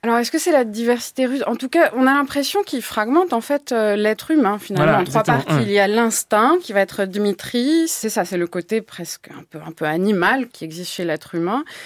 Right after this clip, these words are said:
Speaker 1: Euh, on va avoir Ivan, qui est, lui, euh, l'intellect, l'intellectuel. Et Alyosha, c'est le cœur. C'est, euh, c'est le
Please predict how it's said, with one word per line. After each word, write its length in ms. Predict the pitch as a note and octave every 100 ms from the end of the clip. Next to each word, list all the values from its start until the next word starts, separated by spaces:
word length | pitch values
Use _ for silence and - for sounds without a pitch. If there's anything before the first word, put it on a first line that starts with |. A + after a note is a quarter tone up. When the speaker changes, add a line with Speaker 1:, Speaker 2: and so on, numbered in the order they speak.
| - -
Speaker 1:
Euh, 520 | F#3+ F#3 F3+ F3 F3
on 60 | -
va 140 | D3+
avoir 240 | E3 E3+ D#3+
Ivan, 480 | A3 G#3+ F#3+ F#3 D3+ D#3
qui 280 | - E3 E3
est, 140 | D3
lui, 380 | E3+ F#3 F#3+ E3+
euh, 240 | D#3 C#3 -
l'intellect, 880 | C#3+ F3+ F3 F3+ D3+ C3+ - - -
l'intellectuel. 880 | F#3 F#3 F#3+ F3 - - C#3+ F#3+ C4+ - - - - _ -
Et 240 | A#3+ C4+
Alyosha, 540 | G3 F3 F3 A3+ - A#3+
c'est 200 | - F3+
le 140 | F3
cœur. 460 | E3+ C#3+ A#2 - _
C'est, 400 | - - D3+ D#3
euh, 260 | D3+ D3+
c'est 220 | D#3 - D#3
le 240 | D3+ C#3+